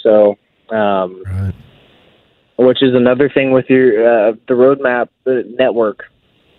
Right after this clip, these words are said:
Speaker 1: network, network, <laughs> network. That's probably my big, biggest business advice for someone thinking about getting in, being an entrepreneur.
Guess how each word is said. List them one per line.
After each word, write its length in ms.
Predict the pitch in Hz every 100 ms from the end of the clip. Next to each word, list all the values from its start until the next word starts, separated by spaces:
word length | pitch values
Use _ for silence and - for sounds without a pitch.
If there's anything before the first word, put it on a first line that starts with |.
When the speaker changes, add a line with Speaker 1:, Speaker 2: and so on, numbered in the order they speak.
| _ _ _ _ _ -
Speaker 1:
network, 540 | 113 123 117 139 131 _
network, 600 | 117 127 101 123 127 120 -
<laughs> 60 |
network. 560 | 139 131 127 120 110 - - - _ _ _ _ _ _
That's 160 | 120 - - - 117 131 _
probably 260 | - 131 135
my 140 | 123 113
big, 380 | 127 127 127 - _ _
biggest 360 | 147 147 147 -
business 340 | 139 131 131 120
advice 280 | 104 107 -
for 80 | 110
someone 340 | 139 135 127 - _
thinking 340 | 147 143 143
about 280 | 135 135 127
getting 220 | 139 135
in, 240 | 135 131 131
being 200 | 131 127
an 80 | 123
entrepreneur. 760 | 123 127 - 135 127 123 120